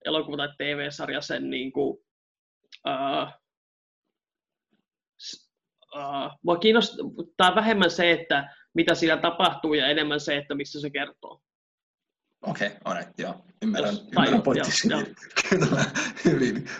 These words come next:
Speaker 2: Mua, mua vähän vaan niinku mietin, että, että meillä on oikein puhuttu tästä urheiluaspektista, että se kertoo
Speaker 1: Niin.
Speaker 2: niinku joukkueesta ja niin edespäin.
Speaker 1: Joo, no siis, äh, siinähän on paljon niinku mahdollisia hyviä elementtejä, niinku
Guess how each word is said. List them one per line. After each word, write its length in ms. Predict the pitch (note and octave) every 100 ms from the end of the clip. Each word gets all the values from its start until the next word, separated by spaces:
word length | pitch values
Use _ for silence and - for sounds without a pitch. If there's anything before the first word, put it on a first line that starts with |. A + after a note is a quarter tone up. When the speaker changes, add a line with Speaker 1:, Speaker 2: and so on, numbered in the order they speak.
| -
Speaker 2:
Mua, 220 | C#3+ C#3+
mua 360 | C#3+ D3+ E3+ E3+
vähän 280 | E3 D#3+ D3
vaan 280 | C3+ B2 A#2
niinku 200 | A#2 A#2+
mietin, 320 | B2 G#2 A2+
että, 220 | G#2 -
että 100 | G#2+
meillä 240 | A2+ A2+ G#2+
on 60 |
oikein 320 | A2 A2 A2
puhuttu 360 | G#2 A#2+ A2+ A#2 -
tästä 220 | G#2 -
urheiluaspektista, 1300 | - A#2 G#2+ G2+ G2+ G2 - - - - - - - F#2+
että 80 | G2
se 60 |
kertoo 280 | - A2 -
Speaker 1:
Niin. 160 | G2 F2+
Speaker 2:
niinku 220 | F#2 F#2
joukkueesta 800 | G2+ G2 F#2 - - - - G2+
ja 80 | G2
niin 120 | F#2+
edespäin. 360 | - - G2 - - _ _ _ _ _ _ _
Speaker 1:
Joo, 360 | E3+ D3 D#3 _
no 100 | F#3
siis, 220 | G#3+ - -
äh, 180 | F#3 F#3+
siinähän 380 | G3 A#3 A3 A3
on 100 | G3+
paljon 280 | G#3 G3 F3
niinku 480 | E3+ F3 C#3+ - - - _ - - - -
mahdollisia 560 | F3 E3+ D#3+ D3 D#3
hyviä 260 | D#3 E3+ D#3
elementtejä, 500 | D#3 D3 C3 - C3
niinku 420 | C3+ C3+ D3+ C#3+